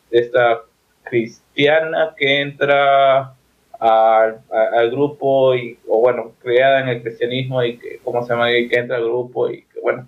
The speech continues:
de alguna otra manera también ahí choca un poco con,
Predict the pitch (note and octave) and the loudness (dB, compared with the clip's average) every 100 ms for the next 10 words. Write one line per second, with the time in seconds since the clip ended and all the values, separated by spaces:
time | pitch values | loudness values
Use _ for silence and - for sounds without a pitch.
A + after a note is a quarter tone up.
0 | - A#2+ C3 C3+ C3 B2+ B2+ B2+ B2 B2 | 0 0 2 0 0 0 0 0 0 -4
1 | B2+ - - _ _ A2 A#2+ A#2+ C#3 B2 | -8 -16 -20 _ _ 2 2 2 -2 -2
2 | B2 B2 B2 B2 - | -2 0 0 0 -4